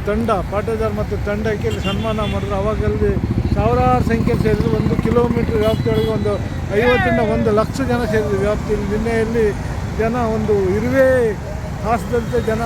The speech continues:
ಸಾಗರವೇ ಸೇರಿತ್ತು. ಇದು ವಿಧಾನಸೌಧದ ಮುಂಭಾಗ. ಆ, ಇಲ್ಲಿಂದ ನು-, ನುಗ್ಗಿದ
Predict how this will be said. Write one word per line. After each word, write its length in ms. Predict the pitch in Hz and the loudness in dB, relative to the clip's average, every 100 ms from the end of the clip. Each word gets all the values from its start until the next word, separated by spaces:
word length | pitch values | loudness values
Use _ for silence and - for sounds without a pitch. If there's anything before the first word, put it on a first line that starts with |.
| 220 196 | -2 -2
ಸಾಗರವೇ 500 | 214 233 233 233 226 | -2 -2 -2 0 0
ಸೇರಿತ್ತು. 540 | - 214 208 214 214 | 0 0 0 -2 -2
ಇದು 120 | 190 | 0
ವಿಧಾನಸೌಧದ 880 | 202 202 220 220 208 202 208 202 185 - - - - 196 | 0 0 0 0 -2 -2 0 0 0 -2 -6 -6 -4 -2
ಮುಂಭಾಗ. 440 | 220 233 233 214 247 247 233 - - - 202 | -2 0 0 0 -2 -4 -6 -8 -8 -6 -4
ಆ, 380 | 214 214 214 | -4 -2 -2
ಇಲ್ಲಿಂದ 480 | 202 208 233 254 240 247 247 240 233 226 - 214 | -2 -2 -2 0 2 2 2 2 0 -4 -6 -2
ನು-, 460 | 233 240 233 220 220 | 0 2 2 2 2
ನುಗ್ಗಿದ 340 | 226 196 233 | 0 0 2